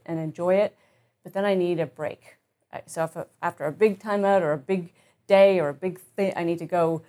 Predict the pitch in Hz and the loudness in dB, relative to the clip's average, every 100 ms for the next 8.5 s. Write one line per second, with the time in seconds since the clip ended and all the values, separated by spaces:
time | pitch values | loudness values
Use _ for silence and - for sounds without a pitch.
0 | _ _ _ 170 180 165 156 156 143 147 | _ _ _ 0 0 0 2 2 0 -4
1 | - 151 165 165 165 160 170 165 190 190 | -4 -2 0 -2 -2 0 0 4 4 6
2 | 185 202 196 185 180 175 170 170 165 165 | 4 2 2 0 0 -2 0 -2 -2 -4
3 | 170 147 - 156 156 151 180 - 190 185 | -4 -4 -4 -4 -6 -8 -10 0 2 2
4 | 180 175 - 165 156 151 - 180 - 160 | 0 -2 0 4 4 0 -6 -6 -2 -2
5 | 151 - - 160 147 147 - 165 - 151 | -2 -12 -14 -6 -6 -6 -10 -10 -8 -8
6 | 190 180 170 175 170 165 170 156 147 - | -6 2 2 2 -2 -2 -6 -8 -10 -10
7 | - - _ _ _ - 180 170 180 165 | -12 -12 _ _ _ -4 -4 -2 0 0
8 | 160 156 143 143 _ | -2 -8 -12 -12 _